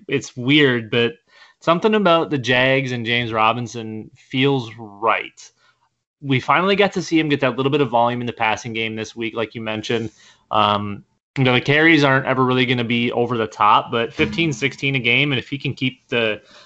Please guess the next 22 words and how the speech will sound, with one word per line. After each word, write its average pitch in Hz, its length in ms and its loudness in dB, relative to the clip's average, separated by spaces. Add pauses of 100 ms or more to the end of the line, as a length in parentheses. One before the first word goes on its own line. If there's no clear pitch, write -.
(220)
the 110 380 -6
receptions 135 500 -2
coming 135 320 0
in 139 260 2
at 120 160 0
four, 123 260 0
five, 120 320 2
six 120 280 -6
a - 20 -14
game, 117 400 -2 (840)
I - 40 -10
mean, 117 100 -4
that's 156 160 0
plenty 135 360 2
of 113 100 0
touches 131 380 0
to 113 60 -12
be 113 120 -6
considered 110 320 -6
a 107 40 -4
bell 113 280 2
cow, 110 360 0